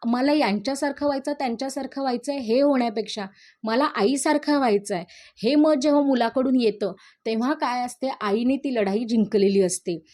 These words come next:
त्याचबरोबर अनेक वेळा आई थकून जाते, कारण मुलांना सांभाळताना खूप कामं करावी लागतात. त्यामध्ये ब-, आपल्या कुटुंबाची किंवा मित्रमंडळींची मदत घेणं हे काही वाईट गोष्ट नाही आहे. एकमेकांच्या मदतीनेच कुटुंब टिकतात.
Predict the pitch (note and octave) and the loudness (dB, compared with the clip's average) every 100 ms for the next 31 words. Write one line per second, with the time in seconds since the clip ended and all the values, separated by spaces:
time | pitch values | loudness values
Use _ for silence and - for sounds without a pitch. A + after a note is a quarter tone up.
0 | - - - - _ _ D4+ E4 D#4 E4+ | -20 -20 -20 -20 _ _ 0 0 2 2
1 | E4+ E4 C#4 D4 D4+ D#4+ E4 - A#3+ D4 | 4 2 2 0 0 -2 0 -2 -2 -2
2 | D4+ D4 - D4 C4+ A3 G3+ F#3+ F#3+ C4 | 0 -4 2 2 4 2 0 -2 0 2
3 | D4 C4 A3 C4 C#4+ C#4 A3+ A3+ A#3 B3 | 4 4 2 2 2 0 -2 -4 -2 0
4 | C4+ C4+ - E4 E4 - A3+ A3+ A3 G3+ | 0 -2 -2 -2 0 0 0 0 0 2
5 | G3+ F#3+ F#3 F#3 F3+ - A3+ A3+ A3+ A#3 | 2 2 -2 -4 -2 -2 0 0 0 -2
6 | A#3+ A3 G#3 G#3+ - G#3 A#3 B3 C4 _ | -4 -4 0 0 0 -2 0 0 0 _
7 | A#3 C4+ C4 A#3 G3+ A3+ A3 C#4+ F4 D4+ | -6 2 2 2 -2 -6 -2 -2 -2 -8
8 | C#4+ - C#4+ D4 D#4 C4 A#3 A#3+ A#3+ D4+ | -20 0 0 4 2 2 2 0 -2 0
9 | C4+ A#3 C#4+ A#3 A3 F#3+ G3 G#3+ D4+ D#4 | 2 2 0 2 -2 -2 -4 -4 -2 0
10 | C#4+ D4 C#4+ C4+ - A3 F#3+ E3+ - - | 0 0 2 0 2 0 0 -2 -8 -20
11 | - B3+ D4 D4+ C#4 B3+ B3 C4 C4+ - | -8 -2 2 2 2 -2 -2 0 -2 0
12 | A#3+ A#3 C4+ C#4+ B3+ G#3+ A3 B3 A#3 A#3 | 0 2 2 2 0 0 -2 -8 -2 -2
13 | B3+ B3+ - F#3+ | -2 -4 -4 -4